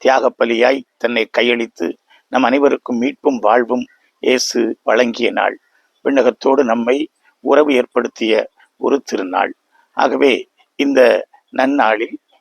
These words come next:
நாம் ஆண்டவருடைய பாடுகளை, அவருடைய இறப்பை, அவருடைய தியாக பலியை நாம் நினைவு கூறுகிறோம். இந்த நாளில் திரு அவை நமக்கு தந்திருக்கிற வாசகங்கள், முதல் வாசகம் எசாயா ஐம்பத்தி ரெண்டாம் அதிகாரம்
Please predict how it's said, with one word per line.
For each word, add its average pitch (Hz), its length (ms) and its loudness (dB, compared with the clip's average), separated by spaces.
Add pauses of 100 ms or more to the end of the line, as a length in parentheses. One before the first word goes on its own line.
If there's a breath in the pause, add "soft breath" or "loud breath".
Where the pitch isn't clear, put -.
(160)
நாம் 143 180 2
ஆண்டவருடைய 127 580 0 (100)
பாடுகளை, 123 520 -2 (420 soft breath)
அவருடைய 127 320 0
இறப்பை, 120 540 0 (1080 soft breath)
அவருடைய 135 440 2
தியாக 135 380 0 (100)
பலியை 123 360 -2 (420)
நாம் 113 300 0
நினைவு 127 340 2
கூறுகிறோம். 98 540 -4 (440 soft breath)
இந்த 151 260 2
நாளில் 127 420 2 (260)
திரு 160 240 2
அவை 143 160 6
நமக்கு 123 320 0
தந்திருக்கிற 131 560 2
வாசகங்கள், 113 720 0 (440 soft breath)
முதல் 165 280 2
வாசகம் 120 560 0 (380)
எசாயா 127 580 2 (360 soft breath)
ஐம்பத்தி - 500 0
ரெண்டாம் 143 400 2
அதிகாரம் 127 520 0